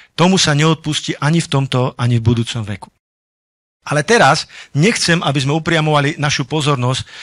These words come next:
na rúhanie sa alebo hovorenie voči Duchu Svätému. To je iná téma. Môžeme sa aj dotknúť inokedy. To, čo môžem len povedať teraz, je, že rúhať sa Duchu Svätému, tu nehovoríme o ľuďoch,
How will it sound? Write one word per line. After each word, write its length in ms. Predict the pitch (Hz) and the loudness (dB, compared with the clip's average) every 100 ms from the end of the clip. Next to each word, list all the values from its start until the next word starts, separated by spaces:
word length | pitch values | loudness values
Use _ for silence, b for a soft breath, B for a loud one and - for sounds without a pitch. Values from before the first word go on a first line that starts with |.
| B | B
na 320 | 135 127 151 139 | -2 0 0 2
rúhanie 560 | 165 208 175 151 151 | 4 4 4 4 2
sa 320 | - 135 139 | 0 0 0
alebo 240 | - 127 123 | -2 -2 0
hovorenie 560 | 107 190 185 160 143 | 2 2 2 0 0
voči 240 | 120 143 127 | 0 -2 -4
Duchu 240 | 139 - | -6 -4
Svätému. 480 | - 127 120 104 95 - B B B | -4 -2 -4 -6 -8 -16 B B B
To 80 | 175 | 0
je 100 | - | 4
iná 240 | 220 233 208 | 4 4 4
téma. 400 | 190 156 110 98 B | 4 2 0 -6 B
Môžeme 240 | 147 147 175 | 0 2 4
sa 160 | - | 4
aj 80 | 170 | 4
dotknúť 400 | 165 208 190 185 | 4 2 0 0
inokedy. 480 | 185 185 156 123 110 B - | 2 2 0 -4 -6 B 0
To, 160 | 220 | 2
čo 160 | 202 165 | 4 4
môžem 320 | 185 156 160 | 4 6 4
len 160 | 156 156 | 4 4
povedať 480 | 196 175 147 156 | 4 6 4 2
teraz, 160 | 147 135 | 2 2
je, 240 | 135 143 - B B | 0 -2 -2 B B
že 160 | 131 | 0
rúhať 460 | 127 214 254 196 - | 2 4 6 4 2
sa 20 | |
Duchu 240 | 143 202 190 | 0 0 0
Svätému, 540 | - 175 170 147 143 _ - | 0 2 2 2 -2 _ -6
tu 80 | 143 | 0
nehovoríme 720 | 165 175 180 165 147 135 - | 4 4 4 4 4 2 0
o 80 | 131 | 2
ľuďoch, 720 | 170 160 135 139 - - | 2 4 2 2 -6 -20